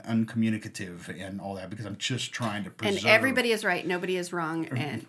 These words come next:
Speaker 1: Exactly.
Speaker 2: and
Speaker 1: I
Speaker 2: for
Speaker 1: don't wanna
Speaker 2: this
Speaker 1: argue with anybody. I don't wanna, you know, just
Speaker 2: And I'm like, "Just take a fucking
Speaker 1: <laughs>
Speaker 2: side."
Speaker 1: Right, right.
Speaker 2: <laughs>
Speaker 1: And I would say, so, y-, this is your thing,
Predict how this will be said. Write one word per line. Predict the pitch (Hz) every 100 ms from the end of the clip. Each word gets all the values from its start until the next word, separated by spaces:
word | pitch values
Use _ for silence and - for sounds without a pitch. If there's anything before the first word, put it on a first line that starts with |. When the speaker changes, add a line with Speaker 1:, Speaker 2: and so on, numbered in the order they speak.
| -
Speaker 1:
Exactly. | 127 131 120 120 -
Speaker 2:
and | -
Speaker 1:
I |
Speaker 2:
for | 127
Speaker 1:
don't | 151
wanna | 151 143
Speaker 2:
this |
Speaker 1:
argue | 139 135 135
with | 120
anybody. | 165 175 156 151 147
I | 113
don't | 107
wanna, | 101 104 135
you | 135 123
know, | 107 104
just | 208
Speaker 2:
And | 214
I'm | 220 226
like, | 214 160
"Just | 170 208 202
take | - 190 196 -
a | 180
fucking | - - 147
Speaker 1:
<laughs> | 131
Speaker 2:
side." | 131 131 131 -
Speaker 1:
Right, | 214 - - - - - 160 -
right. | 247 156 151 147 131 - 160 -
Speaker 2:
<laughs> | 302 359 359 - -
Speaker 1:
And |
I | 202
would | 190
say, | 214 175
so, | - 202 - - - -
y-, | - - - _ _ _ _ - -
this | 165 -
is | 170 113
your | 127 131 127
thing, | 120 160 - -